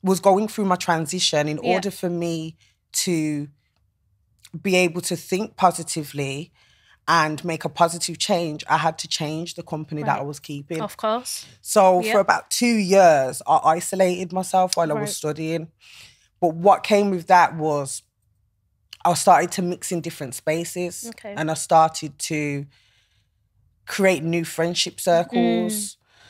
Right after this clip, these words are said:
Speaker 1: So those people that were there on the journey while I was isolating, I've kind of met them through my isolation sort
Speaker 2: Yeah.
Speaker 1: of thing.
Speaker 2: Yeah.
Speaker 1: They're the ones who now I kind of lean on.
Speaker 2: Mm.
Speaker 1: Um,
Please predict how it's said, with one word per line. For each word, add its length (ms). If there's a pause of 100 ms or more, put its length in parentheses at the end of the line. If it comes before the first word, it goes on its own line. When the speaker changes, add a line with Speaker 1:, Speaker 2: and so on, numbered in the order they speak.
(200)
Speaker 1:
So 220
those 340
people 340
that 140
were 120
there 280
on 120
the 100
journey 420
while 220
I 20
was 240
isolating, 680
I've 120
kind 180
of 80
met 240
them 140
through 260
my 180
isolation 800
sort 160
Speaker 2:
Yeah. 140
Speaker 1:
of 80
thing. 340
Speaker 2:
Yeah. 260 (100)
Speaker 1:
They're 300
the 120
ones 440
who 220
now 440
I 180
kind 300
of 140
lean 340
on. 200 (140)
Speaker 2:
Mm. 560
Speaker 1:
Um, 480